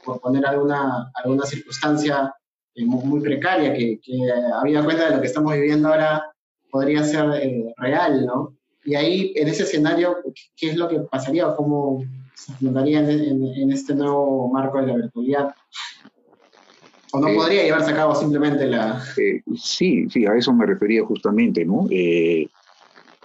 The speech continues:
Speaker 2: eh, regresamos a lo mismo. O sea, la teoría,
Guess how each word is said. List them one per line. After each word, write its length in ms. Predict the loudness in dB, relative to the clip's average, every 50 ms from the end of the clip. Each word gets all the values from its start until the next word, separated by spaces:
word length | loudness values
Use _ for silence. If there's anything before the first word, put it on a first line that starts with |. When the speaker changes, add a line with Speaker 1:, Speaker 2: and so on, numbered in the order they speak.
| -10 -6
Speaker 2:
eh, 360 | -2 -2 0 0 0 -2 -2 -4 -10 -14 -18 -20 _ -20 _ -8 -8 -8 -8 -10 -14 -14 _ _ _ _ _ _ _ _ _ _ _ _ _ -10 -6
regresamos 580 | -2 0 2 2 2 2 2 0 0 0 2 2
a 40 |
lo 100 | 2 2
mismo. 340 | 2 2 0 -2 -4 -6 -6 -8 -14 _ _ _ _
O 100 | -4 -2
sea, 160 | 0 0 0 0
la 180 | 0 0 0 2
teoría, 480 | 2 2 2 2 2 2 2 2 0